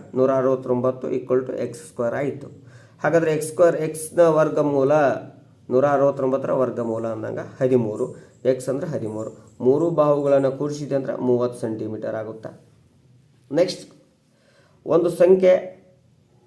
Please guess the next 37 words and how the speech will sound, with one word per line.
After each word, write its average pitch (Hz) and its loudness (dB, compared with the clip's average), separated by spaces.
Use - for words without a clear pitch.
ನಾಲ್ಕು 160 2
ಐದಾಂಶರಷ್ಟು, 151 -2
ಅದೇ 151 -2
ಸಂಖ್ಯೆಯ 160 0
ಮೂರು 147 0
ನಾಲ್ಕಾಂಶರಷ್ಟಕ್ಕಿಂತ 135 -4
ನಾಲ್ಕು 147 -2
ಹೆಚ್ಚಾದ್ರೆ 127 -2
ಆ 147 0
ಸಂಖ್ಯೆ. - -10
ಒಂದು 160 2
ಸಂಖ್ಯೆ 175 0
ಏನಾಗಿರಲಿ, 165 2
ಎಕ್ಸ್. 151 -4
ಹಾಗಾದ್ರೆ 160 2
ಈ 165 4
ಸಂಖ್ಯೆಯ 170 4
ನಾಲ್ಕು 151 0
ಐದಾಂಶ 143 0
ಅಂದ್ರೆ 156 0
ನಾಲ್ಕು 147 2
ಎಕ್ಸ್ 156 -4
ಭಾಗಲೆ 139 0
ಐದು. - -8
ಒಂದು 160 2
ಸಂಖ್ಯೆ 170 2
ಎಕ್ಸ್ 185 6
ಆಗೈತಿ, 160 0
ಈ 160 0
ಸಂಖ್ಯೆಯ 165 4
ಮೂರು 160 2
ನಾಲ್ಕಾಂಶ 156 -2
ಅಂದ್ರೆ 147 -4
ಮೂರು 151 0
ಎಕ್ಸ್ 147 -2
ಭಾಗಲೆ 143 0
ನಾಲ್ಕು. 110 -8